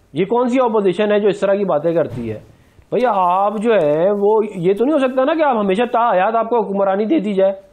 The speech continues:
और कहा जाए, "बच्चे, ये, ये रहेंगे तो ठीक है,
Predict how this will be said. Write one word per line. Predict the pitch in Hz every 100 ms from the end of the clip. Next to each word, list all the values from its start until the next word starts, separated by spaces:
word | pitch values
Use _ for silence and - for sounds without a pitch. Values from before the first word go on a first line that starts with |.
| _ _ _ _ 185
और | 202
कहा | 226 226
जाए, | 247
"बच्चे, | 240 233
ये, | 196 226 220
ये | 190 247
रहेंगे | 269 277 262
तो | 247
ठीक | 165 202 226
है, | 294 294